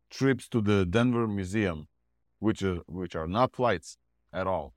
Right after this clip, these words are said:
And so, yeah, we know L L M hallucinates, blah, blah, blah. But if you,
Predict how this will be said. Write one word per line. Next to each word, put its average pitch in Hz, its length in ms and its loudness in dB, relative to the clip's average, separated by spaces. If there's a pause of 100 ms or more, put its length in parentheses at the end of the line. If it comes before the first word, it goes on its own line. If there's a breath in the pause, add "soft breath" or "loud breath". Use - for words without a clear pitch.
(340)
And 107 140 0
so, 127 160 6
yeah, 143 300 8
we 147 120 6
know 131 280 4
L 123 180 2
L 120 40 2
M 120 120 0
hallucinates, 117 480 -4
blah, 107 100 0
blah, 107 140 -4
blah. 101 160 0
But 98 220 -4
if 113 180 -4
you, 117 360 -2